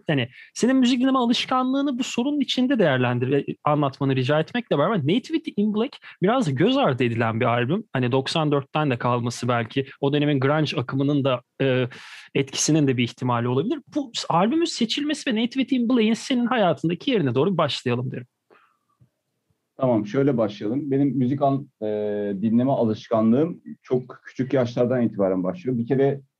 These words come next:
Speaker 2: e, bizim evde sürekli müzik dinlenirdi. E, benim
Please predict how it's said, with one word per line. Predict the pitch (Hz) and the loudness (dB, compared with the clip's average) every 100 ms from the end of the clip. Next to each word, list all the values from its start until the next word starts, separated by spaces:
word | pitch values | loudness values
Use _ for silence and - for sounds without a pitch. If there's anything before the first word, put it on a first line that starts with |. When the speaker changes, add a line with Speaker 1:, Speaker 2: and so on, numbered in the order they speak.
| 107 | -4
Speaker 2:
e, | 110 110 107 107 104 98 | -2 0 0 0 -2 -2
bizim | 113 127 | -2 0
evde | 139 139 | 0 0
sürekli | 139 135 131 143 | -2 -2 0 2
müzik | 135 120 117 | 4 4 2
dinlenirdi. | 117 107 101 104 - - 110 117 123 135 _ | 0 2 2 0 -6 -8 0 0 0 -4 _
E, | 101 98 95 95 95 92 | -2 0 0 -2 -6 -6
benim | 98 110 117 - | -2 2 2 -2